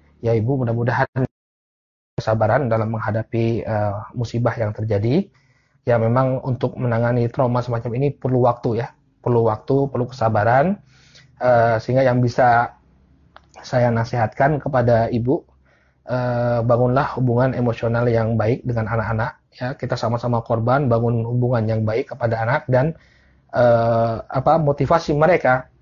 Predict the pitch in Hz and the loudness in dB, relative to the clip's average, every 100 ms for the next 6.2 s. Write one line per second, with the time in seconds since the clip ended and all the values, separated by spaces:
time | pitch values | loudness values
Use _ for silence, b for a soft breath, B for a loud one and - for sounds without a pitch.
0 | - 135 135 131 120 117 117 - 147 160 | -6 -4 -2 -2 0 2 0 2 2 2
1 | 208 b b b - 127 127 123 120 135 | -6 b b b -8 0 2 2 0 0
2 | 139 160 143 139 131 127 123 151 165 180 | 2 2 0 0 0 -2 2 2 2 -2
3 | - - 131 139 147 147 - - - 139 | -8 -4 2 2 2 -2 -8 -16 -4 0
4 | 135 131 131 120 123 - 165 - - 131 | 2 2 2 2 2 0 0 -2 0 0
5 | 127 156 165 135 139 143 139 156 156 170 | 2 0 0 0 2 2 2 0 -2 -4
6 | 151 | -4